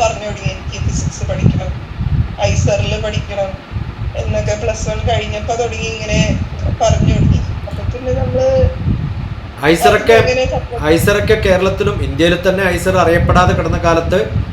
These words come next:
Speaker 2: ഐസർ നടത്തിയൊരു പ്രോഗ്രാമാണ് ഇൻസ്പയർ എന്ന് പറഞ്ഞൊരു പ്രോഗ്രാം. ആ ഇൻസ്പയർ പ്രോഗ്രാം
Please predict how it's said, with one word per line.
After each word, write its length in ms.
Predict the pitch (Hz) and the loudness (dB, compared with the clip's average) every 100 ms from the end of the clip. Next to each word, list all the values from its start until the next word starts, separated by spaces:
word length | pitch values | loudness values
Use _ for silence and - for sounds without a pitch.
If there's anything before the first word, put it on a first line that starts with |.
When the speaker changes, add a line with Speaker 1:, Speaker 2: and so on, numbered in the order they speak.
| - | -2
Speaker 2:
ഐസർ 400 | 139 151 185 190 | 2 4 4 2
നടത്തിയൊരു 400 | 175 160 160 185 | 2 0 2 2
പ്രോഗ്രാമാണ് 640 | 185 170 165 170 160 156 175 | 4 2 2 4 2 2 0
ഇൻസ്പയർ 600 | 160 156 - - 190 165 | 0 0 0 6 6 6
എന്ന് 380 | - - - | 2 -2 0
പറഞ്ഞൊരു 220 | 127 123 117 | 0 -2 -2
പ്രോഗ്രാം. 500 | - - 113 - - - - - - - - - - - - - - - 139 | 0 0 -2 -6 -8 -10 -10 -8 -6 -6 -6 -8 -8 -6 -6 -8 -10 -6 2
ആ 60 | 151 | 2
ഇൻസ്പയർ 440 | 151 151 196 202 | 2 0 4 4
പ്രോഗ്രാം 720 | 196 190 185 185 180 - - | 4 2 4 4 4 2 -2